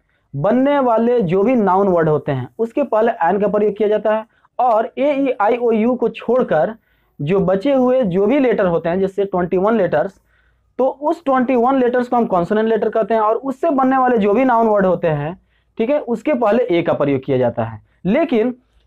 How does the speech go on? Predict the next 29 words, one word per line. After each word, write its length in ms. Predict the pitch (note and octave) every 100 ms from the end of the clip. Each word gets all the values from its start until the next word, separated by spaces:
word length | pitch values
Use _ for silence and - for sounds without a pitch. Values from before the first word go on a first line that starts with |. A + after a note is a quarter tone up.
| _ _ _ -
पिछले 260 | G#3+ C#4+
वीडियो 280 | D4+ C#4+ D4+
में 100 | D4+
यह 100 | D4+
बात 280 | A3+ A3+ B3+
क्लियर 260 | A3+ A#3+ C#4
हो 100 | B3
चुकी 240 | A#3 G3+ F#3
है 80 | F#3+
कि 80 |
कॉन्सोनेंट 480 | A3+ A#3 A#3 C#4+ F4
लेटर 240 | D4+ C4 C#4+
से 100 | C#4+
बनने 340 | A3 G3+ A3+
वाले 280 | A#3+ F#3 F3
वर्ड 380 | E3+ D3+ C3+ G2+ - _ _ _ _ _ _ _ _ _ -
के 100 | D4+
पहले 380 | D#4 C4+ C4 C#4+ E4 - _ _ -
ए 140 | C4 D4+
का 120 | D4
प्रयोग 280 | A#3 G#3+ G3
किया 140 | G3
जाता 280 | F3+ D#3+ E3+
है, 100 | F3+
तो 100 | A#3
वो 80 | D4
कॉन्सोनेंट 440 | D4 B3 A#3+ D4+ D#4+
लेटर 240 | C#4 D4
से 260 | C#4 D4